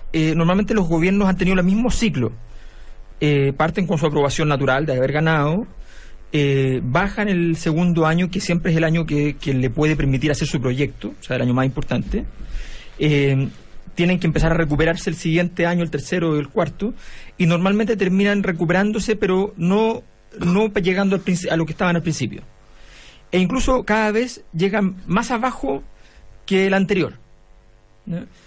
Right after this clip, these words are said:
Entonces hay un desgaste ahí bien, bien evidente. Entonces yo creo que,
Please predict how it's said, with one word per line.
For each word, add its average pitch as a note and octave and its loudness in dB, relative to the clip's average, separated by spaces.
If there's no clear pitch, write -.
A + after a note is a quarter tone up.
Entonces F#3+ -2
hay G#3 2
un A3 2
desgaste A3 -2
ahí A3+ 2
bien, G#3 0
bien G3+ 2
evidente. D#3 0
Entonces A#3+ -2
yo C4+ -2
creo B3 2
que, A#3 0